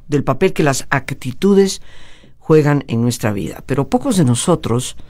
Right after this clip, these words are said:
tomamos buena cuenta de lo que verdaderamente significan. Y sobre todo, muy pocos nos abocamos a hacer algo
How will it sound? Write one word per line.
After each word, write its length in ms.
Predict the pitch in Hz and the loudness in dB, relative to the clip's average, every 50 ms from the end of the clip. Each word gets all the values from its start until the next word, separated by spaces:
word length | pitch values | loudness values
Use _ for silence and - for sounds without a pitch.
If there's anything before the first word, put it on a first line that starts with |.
| - - - - - - - - - - | -18 -20 -20 -20 -20 -20 -20 -20 -4 2
tomamos 420 | 135 147 156 156 160 151 135 120 | 4 6 6 6 6 4 4 4
buena 240 | 143 151 151 139 120 | 2 4 4 2 0
cuenta 680 | - - 151 151 143 127 117 - - 98 101 127 - - - - - - - - - - - - - - - - _ _ | 0 0 2 4 4 4 2 0 0 -2 -2 -2 -4 -10 -16 -20 -20 -20 -20 -20 -20 -20 -20 -20 -20 -20 -20 -20 _ _
de 140 | - 135 135 | 0 4 4
lo 120 | 127 123 | 4 4
que 100 | - - | 4 4
verdaderamente 680 | 131 131 120 123 120 127 139 147 147 135 139 135 131 147 | 4 4 4 4 4 4 4 6 6 6 4 4 2 2
significan. 880 | 127 - - 127 110 110 107 104 - - 113 90 - - 76 69 - - - - - - - - - - - - - - - - - - - _ - - - - - - _ - - - - - | 0 0 0 0 0 0 0 0 0 -2 -2 -2 -2 -4 -6 -6 -8 -10 -14 -14 -16 -16 -16 -18 -20 -20 -20 -20 -20 -20 -20 -20 -20 -20 -20 _ -20 -20 -20 -20 -20 -20 _ -20 -20 -20 -8 -4
Y 60 | - | -2
sobre 280 | - 147 135 127 123 117 | 2 2 2 2 2 2
todo, 480 | - 165 160 165 160 165 165 - - - - - - - | 2 4 4 6 6 4 2 0 -4 -12 -16 -16 -16 -4
muy 320 | - 120 135 165 214 285 - | 0 2 4 6 6 6 4
pocos 720 | - - 202 220 214 - 156 127 123 123 - - - - - - - - - - - - - - - - - - - - - - | 4 2 2 2 2 0 -2 -4 -4 -4 -8 -10 -14 -16 -20 -20 -20 -20 -20 -20 -20 -20 -20 -20 -20 -20 -20 -20 -20 -20 -16 -4
nos 200 | - 160 170 147 | 0 2 4 4
abocamos 640 | 185 180 175 190 - - 202 214 220 214 196 - 180 | 4 4 2 2 0 0 2 2 4 2 2 2 2
a 80 | 151 | 2
hacer 340 | 143 135 - - 202 190 180 | 2 2 0 2 2 2 4
algo 480 | 175 180 175 165 143 117 113 - - | 4 4 4 2 2 2 0 -2 -4